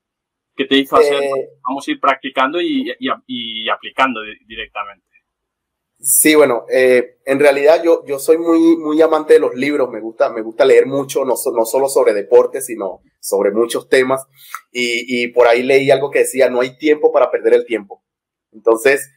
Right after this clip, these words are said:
Speaker 2: <laughs> eh, realmente yo, eh, siempre estoy, eh, como que buscando la forma de, de una competencia interna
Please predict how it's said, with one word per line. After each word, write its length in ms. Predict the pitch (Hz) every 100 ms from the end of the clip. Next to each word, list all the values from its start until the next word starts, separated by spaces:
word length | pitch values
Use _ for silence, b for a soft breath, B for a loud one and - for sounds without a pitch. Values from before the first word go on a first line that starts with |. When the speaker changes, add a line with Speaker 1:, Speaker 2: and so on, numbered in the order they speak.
| _
Speaker 2:
<laughs> 180 | 139 -
eh, 380 | 160 143 135 123
realmente 560 | 131 123 131 147 151 151
yo, 300 | 156 160 160 B B -
eh, 440 | 151 151 143 -
siempre 520 | - - 147 147 165 165
estoy, 480 | - 165 165 170 147
eh, 400 | 143 131 127 120 117 - -
como 200 | 135 135
que 120 | 135
buscando 480 | 131 131 143 147 170
la 120 | 156
forma 420 | - 143 156 156 156
de, 320 | 147 127 -
de 140 | 127
una 180 | 123 139
competencia 580 | 160 156 123 123 120 151
interna 480 | 143 - 147 151